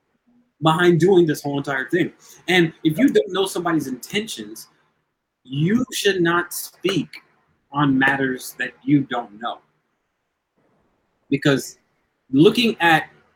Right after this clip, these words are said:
the, the thing and not looking at the reason behind the thing is the reason why there is so much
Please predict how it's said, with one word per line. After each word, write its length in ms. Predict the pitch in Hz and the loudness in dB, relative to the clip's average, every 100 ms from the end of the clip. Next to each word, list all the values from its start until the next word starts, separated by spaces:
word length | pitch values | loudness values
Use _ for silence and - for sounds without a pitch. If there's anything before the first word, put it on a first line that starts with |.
| _ _ _ _ _ _ _ | _ _ _ _ _ _ _
the, 280 | 143 131 127 - | 0 0 0 0
the 140 | 139 | -2
thing 480 | - 202 165 110 - - | 2 2 4 2 -6 -4
and 100 | 127 | -2
not 180 | 143 | 0
looking 200 | 139 135 | -2 -2
at 100 | 131 | -2
the 100 | 127 | 0
reason 300 | 131 156 143 | 4 4 4
behind 440 | 120 110 - 180 147 | 0 0 2 2 2
the 40 | - | -2
thing 340 | 107 101 101 _ _ - | -12 -14 -18 _ _ -8
is 120 | 139 131 | -6 0
the 60 | |
reason 380 | 131 175 156 151 | 4 4 4 2
why 220 | 139 135 | 2 0
there 220 | 131 127 | 0 -4
is 100 | 117 | -4
so 240 | - 151 151 | -6 0 0
much 480 | 151 143 135 - | 2 0 -2 -6